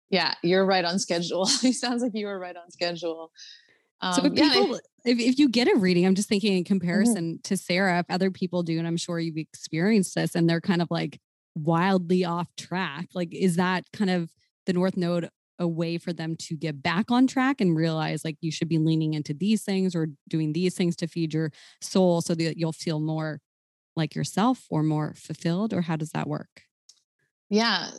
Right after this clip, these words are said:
Speaker 1: it's a great question. So the South Node is, it's kind of like a muscle that's dominant. It's the muscle that we use a lot, and it's not gonna go away. We don't completely abandon it.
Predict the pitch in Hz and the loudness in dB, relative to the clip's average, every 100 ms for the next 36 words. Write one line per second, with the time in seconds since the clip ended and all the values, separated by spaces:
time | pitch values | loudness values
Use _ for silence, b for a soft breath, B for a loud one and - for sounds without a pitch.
0 | _ - - 208 226 - 214 - 190 190 | _ -10 -4 0 -2 0 -4 -2 -2 -4
1 | 185 - - - 202 190 190 - _ _ | -6 -10 -2 0 4 4 2 0 _ _
2 | _ 208 202 254 302 320 370 359 208 214 | _ 0 0 0 -2 -2 -2 0 0 0
3 | - 208 - 233 254 254 220 190 196 220 | -2 -8 -4 -2 -2 0 0 0 -2 -4
4 | 185 175 165 160 160 147 - - 170 175 | -4 -6 -10 -12 -10 -10 -10 -8 -4 -2
5 | 185 165 156 147 156 180 190 208 226 - | 0 0 2 2 2 0 -2 -2 -4 -8
6 | _ _ _ - 185 180 - 175 190 190 | _ _ _ -4 0 0 -2 -4 -2 -2
7 | 208 226 190 160 175 170 151 151 131 131 | -2 -2 -2 -2 -2 -2 -2 -4 -4 -6
8 | 160 185 185 - _ _ _ _ _ _ | -8 -8 -10 -12 _ _ _ _ _ _
9 | _ _ - 165 185 165 170 160 135 - | _ _ -4 0 2 4 4 2 0 -4
10 | - 156 151 170 220 254 302 | -2 0 2 4 6 6 2